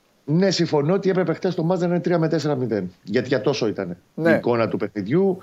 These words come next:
Speaker 1: οι ευκαιρίες που είχε χάσει ο Παναθηναϊκός, οι τελικές που είχε κάνει, και δεν μόνο οι τελικές, η τελική είναι και να στείλεις την μπάλα στο,
Speaker 2: Ναι.
Speaker 1: ε, σε τέρμα του ράγκμπι μέσα. Ε, γενικά, οι φάσεις για γκολ του Παναθηναϊκού ήταν πολλές χθες.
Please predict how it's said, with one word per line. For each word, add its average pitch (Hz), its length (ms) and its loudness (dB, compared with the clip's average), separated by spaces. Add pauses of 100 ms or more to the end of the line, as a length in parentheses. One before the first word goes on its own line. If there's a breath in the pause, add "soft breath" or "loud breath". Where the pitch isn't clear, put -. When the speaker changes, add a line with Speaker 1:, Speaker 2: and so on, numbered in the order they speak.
(280 soft breath)
Speaker 1:
οι - 80 -2
ευκαιρίες 113 380 2
που 131 60 0
είχε 107 140 -2
χάσει 117 140 0
ο 113 40 -2
Παναθηναϊκός, 107 640 -2
οι - 60 -12
τελικές 120 400 0
που 131 80 -4
είχε 113 120 -2
κάνει, 139 220 0
και 147 60 -4
δεν 170 100 0
μόνο 170 120 2
οι 135 40 -2
τελικές, 131 320 0
η - 40 -10
τελική 123 280 0
είναι 147 100 0
και 143 80 0
να 139 100 2
στείλεις 135 220 0
την 127 80 0
μπάλα 143 200 2
στο, 127 640 2 (120)
Speaker 2:
Ναι. 170 200 4 (180)
Speaker 1:
ε, 113 240 2 (140)
σε 123 200 0
τέρμα 143 240 2
του 135 120 2
ράγκμπι 123 280 2
μέσα. 101 340 -4 (500 soft breath)
Ε, 110 800 0 (360)
γενικά, 135 540 2
οι 151 160 2
φάσεις 170 720 0
για 135 160 0
γκολ 120 260 2 (220)
του - 60 -18
Παναθηναϊκού 113 400 -2
ήταν 160 200 -2
πολλές 123 360 0
χθες. - 300 -12